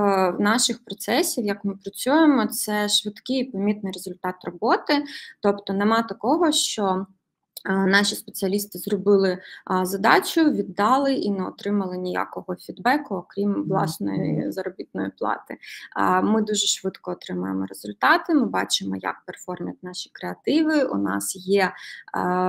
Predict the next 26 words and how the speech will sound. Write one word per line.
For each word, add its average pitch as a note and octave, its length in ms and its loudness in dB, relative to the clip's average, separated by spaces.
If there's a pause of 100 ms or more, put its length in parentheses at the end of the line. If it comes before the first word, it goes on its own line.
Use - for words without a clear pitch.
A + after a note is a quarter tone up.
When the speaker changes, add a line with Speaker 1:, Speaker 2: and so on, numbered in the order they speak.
(140)
Speaker 1:
раз G3+ 220 2
на F#3+ 80 -2
два F#3 280 -6
тижні F#3+ 460 -2
зустріч, G3+ 680 -4
де F#3+ 100 -8
ми F#3 140 -2
розповідаємо F3+ 1000 0 (280)
і G3 80 2
показуємо F#3+ 760 2
на F#3 120 0
всю F#3+ 280 -6
команду, F3+ 540 -2
на F3+ 120 -4
весь - 300 -6
наш F#3+ 180 -4
продукт, G3 600 -4
наші F#3 320 -2
результати, G#3+ 640 2
де G#3 120 0
ми F#3 140 -2
презентуємо F3+ 600 -6
наші F3+ 280 -4
креативи C#4 560 2
з G#3 60 0
результатами C4 880 4